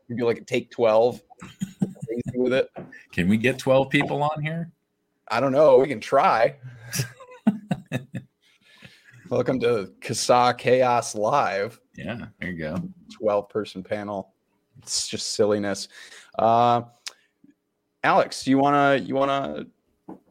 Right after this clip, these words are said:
Speaker 1: you wanna start this out? You want me to start this out?
Speaker 2: Um, I, I can go. We'll go
Speaker 1: Okay.
Speaker 2: alphabetically.
Speaker 1: Go. Sure.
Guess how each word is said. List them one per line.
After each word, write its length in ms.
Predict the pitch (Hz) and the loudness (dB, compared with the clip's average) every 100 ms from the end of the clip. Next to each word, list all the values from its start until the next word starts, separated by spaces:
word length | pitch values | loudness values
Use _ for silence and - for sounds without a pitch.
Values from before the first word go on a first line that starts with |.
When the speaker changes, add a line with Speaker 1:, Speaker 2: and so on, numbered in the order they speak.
| _ _ _ _ | _ _ _ _
Speaker 1:
you 100 | 139 | -4
wanna 120 | 139 135 | -2 0
start 240 | 147 147 | 0 0
this 160 | 156 170 | 2 2
out? 260 | 175 185 | 2 0
You 60 | 139 | -4
want 180 | 127 131 | -4 -2
me 120 | 143 | -6
to 80 | - | -6
start 280 | - 160 | -4 -4
this 220 | - 170 165 | -4 -2 0
out? 340 | 175 202 - _ _ _ _ - - - _ - | 0 -2 -12 _ _ _ _ -14 -14 -14 _ -2
Speaker 2:
Um, 1040 | 117 117 113 110 110 110 110 110 110 110 - | 4 4 6 4 2 0 0 2 0 -2 -8
I, 640 | 101 95 107 147 165 165 165 _ _ _ - | -8 -6 -6 -6 -6 -6 -10 _ _ _ -4
I 100 | 92 | 0
can 180 | 110 | 0
go. 340 | 98 120 170 - _ _ _ _ | 2 2 0 -6 _ _ _ _
We'll 200 | 101 104 | -6 -2
go 180 | 104 117 | 0 2
Speaker 1:
Okay. 60 | 113 | 2
Speaker 2:
alphabetically. 540 | 220 123 127 - 78 78 | 0 0 -2 -2 -8 -4
Speaker 1:
Go. 160 | 190 - _ _ _ _ | -4 -4 _ _ _ _
Sure. 400 | - 175 180 | -4 -2 -2